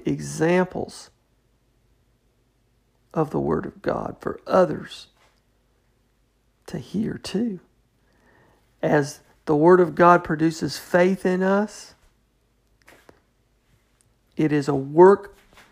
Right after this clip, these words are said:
of faith in our hearts, and then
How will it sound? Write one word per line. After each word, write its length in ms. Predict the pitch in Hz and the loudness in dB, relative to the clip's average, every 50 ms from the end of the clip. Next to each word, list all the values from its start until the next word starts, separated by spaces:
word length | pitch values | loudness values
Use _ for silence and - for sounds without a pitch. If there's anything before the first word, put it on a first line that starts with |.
| _ _ _ _ _ _ _ _ _ - | _ _ _ _ _ _ _ _ _ -4
of 180 | 156 147 135 | -4 -4 -4
faith 600 | - - - 185 180 180 185 202 214 - - - - _ _ _ _ _ _ _ _ _ _ _ _ _ _ _ _ _ _ _ _ _ _ _ _ _ _ _ _ _ _ _ - | -6 -2 2 4 6 6 6 4 2 -2 -10 -18 -20 _ _ _ _ _ _ _ _ _ _ _ _ _ _ _ _ _ _ _ _ _ _ _ _ _ _ _ _ _ _ _ 0
in 320 | - 196 208 208 202 - - - | 4 6 6 6 6 4 0 2
our 340 | 190 202 220 226 214 185 | 6 8 8 8 8 6
hearts, 640 | 156 139 151 147 147 151 156 - - - - - - - _ _ _ _ _ _ _ _ _ _ _ _ _ _ _ _ _ _ _ _ _ _ _ _ _ _ _ _ _ _ _ _ _ _ _ _ _ - | 4 2 2 2 2 2 -2 -4 -10 -16 -16 -16 -18 -20 _ _ _ _ _ _ _ _ _ _ _ _ _ _ _ _ _ _ _ _ _ _ _ _ _ _ _ _ _ _ _ _ _ _ _ _ _ -8
and 320 | - 160 160 147 139 139 | -6 -6 -4 -6 -4 -2
then 420 | 175 185 202 214 226 233 240 262 | 0 0 2 4 4 4 2 0